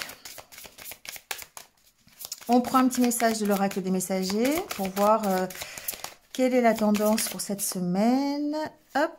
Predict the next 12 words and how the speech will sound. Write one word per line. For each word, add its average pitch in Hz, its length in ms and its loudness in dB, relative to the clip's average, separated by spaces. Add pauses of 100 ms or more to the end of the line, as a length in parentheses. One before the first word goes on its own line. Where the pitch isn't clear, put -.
(1300)
Oh, 233 280 0 (400)
vous 214 220 0
êtes 233 180 0
né 302 160 4
pour 226 220 -4
créer. 220 540 0 (880)
Alors 220 200 2
ici, 240 260 -2
on 285 40 -4
va 233 100 2
parler 220 300 2
évidemment, 226 880 4